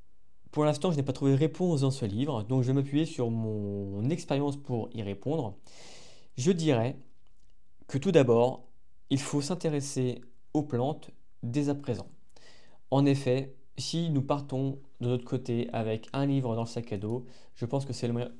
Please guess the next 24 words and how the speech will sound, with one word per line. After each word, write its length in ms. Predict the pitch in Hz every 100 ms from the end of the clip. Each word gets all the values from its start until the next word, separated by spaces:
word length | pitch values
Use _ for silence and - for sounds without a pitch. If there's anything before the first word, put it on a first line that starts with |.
| - -
que 80 | 117
c'est 160 | -
le 40 | 107
meilleur 140 | 123
moyen 160 | 127 123
de 60 |
se 80 | 110
tromper. 680 | 107 - - 165 127 135 - - -
Et 80 | -
là, 60 | 120
je 100 | 131
fais 140 | 127
référence 540 | 123 123 127 131 131 - -
au 100 | 151
film 340 | 143 143 139 120 -
Into 360 | 175 170 165 139
the 60 |
Wild, 500 | 113 95 104 143 117 - - - - - - - - - -
où 80 | 170
la 120 | 170
personne, 520 | 165 156 - 156 147
finalement, 640 | 135 135 131 131 131 127 -
elle 160 | 113 117
est 260 | 113 113